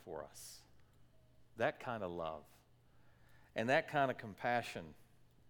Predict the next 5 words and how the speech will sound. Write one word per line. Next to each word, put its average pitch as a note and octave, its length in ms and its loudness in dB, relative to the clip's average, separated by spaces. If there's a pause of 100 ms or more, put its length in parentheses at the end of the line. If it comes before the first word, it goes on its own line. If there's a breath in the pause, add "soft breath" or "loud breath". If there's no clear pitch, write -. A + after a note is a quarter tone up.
(3250 soft breath)
So - 220 2
be E3+ 220 2
compassionate. G2 760 -4 (760 loud breath)
Be C#3+ 140 0
compassionate. F#2+ 720 -8